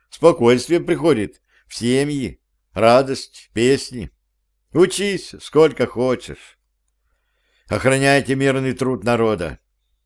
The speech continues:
В совхозе так говорят. Самый большой герой теперь — честный труженик, строитель коммунизма. Второй герой — отличный солдат, который стройку бережет,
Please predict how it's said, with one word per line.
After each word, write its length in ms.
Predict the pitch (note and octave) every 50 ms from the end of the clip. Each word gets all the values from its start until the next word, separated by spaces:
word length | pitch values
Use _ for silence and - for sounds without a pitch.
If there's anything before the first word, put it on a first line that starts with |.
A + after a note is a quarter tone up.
| _ _ _
В 80 | - -
совхозе 760 | - A2+ G#2 - - C3+ C#3+ C#3+ A#2 A2+ C3+ B2+ B2 G2 - _ _ _ _
так 220 | - A2+ B2 C3+ C3
говорят. 580 | B2 D3+ C#3+ C#3+ B2+ A2 F2 - - - - _ _ _ _ _ _ _ _ _ _
Самый 340 | - - B2+ C3 C#3 C#3 C3
большой 380 | B2 C3 B2 - A2 C#3 C#3
герой 300 | B2 A#2 A#2+ B2 D#3 E3
теперь — 460 | - - D3 C3 C3+ A2 F#2+ D#2 - _ _ _ _ _
честный 440 | - - A2+ C3+ C3+ - C#3 C#3
труженик, 720 | G#2 - G#2 A2+ C3+ D3 B2 D#3 D#3 C#3 A#2 - - _ _ _ _ _ _ _ _ _
строитель 760 | - - - - G#2+ G#2 A#2 B2+ C#3 B2+ C3+ C#3+ C#3 C3+ B2+ F2+
коммунизма. 760 | F2 B2 A#2+ A2+ A2 G#2+ B2 C#3+ C#3 A2 A#2+ A2+ F2 B1+ - _ _ _ _ _ _ _ _ _ _ _
Второй 380 | _ - - F2+ G2+ B2 C#3+ D#3
герой — 420 | D#3 E3+ E3 D#3 B2+ G2 D2+ - _ _ _ _ _ _ -
отличный 520 | E2 E2 - F#2+ A#2 C3+ C3+ - - D#3+ D3+
солдат, 680 | - D#3 E3+ F3 D3+ C3 B2 A#2 A2+ A2 - - - _ _ _ _ _ _
который 380 | - G2+ G2+ - A#2+ A#2 A#2 G#2+
стройку 440 | - - A2+ A#2+ A#2+ A#2+ A#2 - A2
бережет, 720 | G2 A2 G#2+ A2+ G2+ D#2+ F#2 F#2+ - A2+ - - _ _